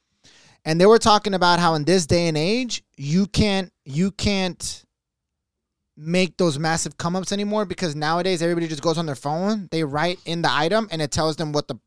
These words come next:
what evaluation is. So he's pretty much saying, like, pawn shops nowadays, it's like,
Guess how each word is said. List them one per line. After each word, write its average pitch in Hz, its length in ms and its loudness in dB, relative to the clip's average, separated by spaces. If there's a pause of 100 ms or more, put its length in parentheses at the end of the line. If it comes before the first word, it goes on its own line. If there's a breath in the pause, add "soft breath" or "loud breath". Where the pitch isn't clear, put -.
what 147 180 -2
evaluation 143 600 0
is. 196 140 -4 (380 soft breath)
So 202 100 0
he's 214 60 0
pretty 254 140 0
much 240 100 0
saying, 220 180 0
like, 151 160 -6
pawn 170 260 2
shops 165 400 -2
nowadays, 151 540 0
it's 131 180 -8
like, 127 380 -6